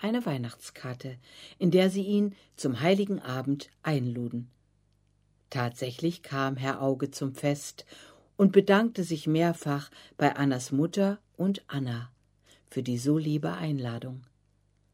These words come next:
Bevor Anna an diesem Abend ihre Äuglein schloss, sprach sie noch zu ihrer Mutter: „Das werden wir im nächsten Jahr wieder tun.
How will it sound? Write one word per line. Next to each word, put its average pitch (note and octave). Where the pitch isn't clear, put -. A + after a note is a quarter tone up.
Bevor C#4
Anna G3
an D#3+
diesem G3
Abend F#3
ihre C3+
Äuglein D3+
schloss, D3
sprach F#3
sie A3+
noch G#3
zu -
ihrer E3+
Mutter: E3
„Das C#4
werden C4+
wir A#3
im G#3
nächsten G#3+
Jahr E3+
wieder G3
tun. D3